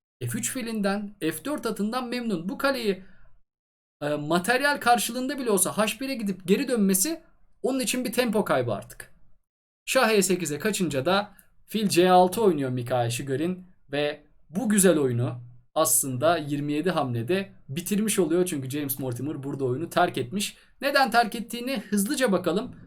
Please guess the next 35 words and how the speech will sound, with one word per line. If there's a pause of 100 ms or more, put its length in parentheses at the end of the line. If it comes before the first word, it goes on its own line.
(120)
Bu
şahın
kaçabileceği
iki
kare
var. (220)
F
sekiz (240)
veya
E
yedi
kareleri. (160)
E
yedi
karesine
kaçarsa
zaten (220)
kale
D
yedi
inerim (280)
ve
C
yediyi
basitçe
alıyorum.
C
yediyi
aldıktan
sonra
da
B
piyonunun
vezire
çıkması